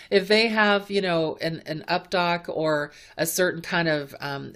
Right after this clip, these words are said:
healthcare app on their phone, and you have the ability to send it that way, you can't tell a patient, "Well, just go into your patient portal on our E M R and you can get your lab test." They can get it the way they want it, or you're blocking it, and that's a violation. So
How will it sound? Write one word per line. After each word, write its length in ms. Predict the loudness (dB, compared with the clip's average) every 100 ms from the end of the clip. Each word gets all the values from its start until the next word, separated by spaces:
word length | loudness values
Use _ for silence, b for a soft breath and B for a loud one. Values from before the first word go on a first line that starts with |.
| -6
healthcare 520 | 0 0 2 0 2
app 280 | 4 2 2
on 120 | 0
their 160 | 0 -4
phone, 520 | -2 -2 0 -2 -8 -14 b b
and 180 | -6 -2
you 120 | -2
have 240 | 2 2 2
the 160 | 0
ability 520 | 0 2 4 4 2 -2
to 80 |
send 280 | -4 -2 -2
it 120 | -2
that 200 | -2 -2
way, 340 | -2 -2 -2 -6 b b b
you 200 | -4 -4
can't 320 | 0 0 0
tell 240 | 0 2
a 40 | 2
patient, 600 | 0 -4 -2 -4 -4 -8 b b b
"Well, 340 | 0 2 2 -2
just 280 | -2 -2 0
go 140 | 0
into 120 | 0
your 120 | -4 -4
patient 360 | -2 -2 -6
portal 360 | -4 -2 0 0
on 240 | -2 -4
our 160 | -2 -2
E 160 | -2 -4
M 140 | -2
R 360 | 0 2 0 -2
and 340 | -6 -8 -10 -16 -10
you 100 | -10
can 160 | -8
get 180 | -4 -4
your 140 | -2 -2
lab 260 | 0 -2
test." 380 | -2 -6 -6 -12 b b b
They 260 | 4 6 6
can 220 | 2 -2
get 200 | 2 2
it 120 | 2
the 100 | 0
way 180 | 0 -2
they 260 | 0 2 2
want 260 | 0 -4
it, 100 | -4
or 120 | -2 -2
you're 220 | -2 -2
blocking 560 | 0 2 0 -2 -8
it, 160 | -8 -8
and 160 | -6 -4
that's 260 | -4 -6
a 60 | -6
violation. 640 | -4 -2 -2 -4 -6 -8
So 380 | -4 0 0 -2